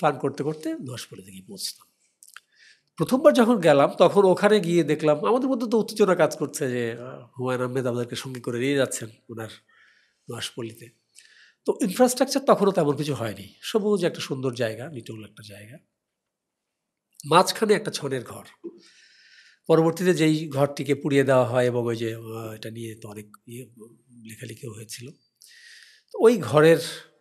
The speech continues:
ওখানে গিয়েই আমরা, ঘরে দুটো রুম, মাঝখানে একটা ফ্রেশ রুম, মাটি থেকে বেশ উঁচুতে করা আর কি। তো ওখানে গিয়ে আমরা গেলাম, আমাদেরকে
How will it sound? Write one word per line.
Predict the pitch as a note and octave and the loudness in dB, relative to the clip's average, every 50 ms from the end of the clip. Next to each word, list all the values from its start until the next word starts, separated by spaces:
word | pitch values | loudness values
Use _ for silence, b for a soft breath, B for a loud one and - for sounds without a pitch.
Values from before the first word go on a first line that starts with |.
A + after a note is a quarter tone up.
| _ _ _ _ _ _ - | _ _ _ _ _ _ -10
ওখানে | D3+ C#3 - E3 E3 | -8 -6 -4 -4 -4
গিয়েই | D3+ D#3+ F3 G3+ A3 | -2 -2 -2 0 0
আমরা, | G#3 D#3+ D#3 D3+ D3 D3 D3 | 0 0 0 0 0 0 -2
ঘরে | C3+ A#2+ C3+ D3 D3 | -2 0 2 2 2
দুটো | B2+ C3 - C#3+ | 2 0 -2 -4
রুম, | B2+ B2+ C#3 D#3 E3 | -2 -2 -2 -2 -2
মাঝখানে | C#3 B2+ A#2+ - - B2+ A#2+ A#2+ | -4 -4 -4 -4 -6 -6 -6 -6
একটা | A#2 - A#2+ A2+ | -6 -8 -10 -10
ফ্রেশ | - - B2 A2+ - - - - | -10 -10 -12 -10 -10 -10 -12 -12
রুম, | E3 F3+ - _ _ _ _ _ _ _ _ _ _ _ _ _ - A#2 | -14 -16 -18 _ _ _ _ _ _ _ _ _ _ _ _ _ -12 -8
মাটি | A#2 A#2+ A2+ A#2 A2 | -6 -6 -6 -6 -8
থেকে | - B2+ - A#2 | -8 -8 -8 -8
বেশ | A2+ A2 - | -8 -8 -10
উঁচুতে | C3+ A#2 - C3+ - A#2 | -12 -12 -14 -14 -16 -16
করা | - - G#2 G#2 A2+ | -16 -16 -18 -18 -18
আর | A2 G#2 | -18 -20
কি। | - F3+ F#3+ _ _ _ _ _ _ B B B B B B B B B B B B B B B B _ - | -20 -20 -20 _ _ _ _ _ _ B B B B B B B B B B B B B B B B _ 2
তো | F3 | 2
ওখানে | E3 - E3 D#3+ E3+ | 4 4 2 2 2
গিয়ে | D3 D#3 D#3+ | 4 4 4
আমরা | D#3 D3 D3 D3 | 4 4 2 0
গেলাম, | C3 C#3 C3+ C3 C3 C3 B2+ | 0 0 0 2 2 0 0
আমাদেরকে | B2+ A#2+ B2 A#2 B2 A#2 - - - A#2+ A2+ | -2 -2 -2 -2 -4 -4 -4 -4 -6 -6 -6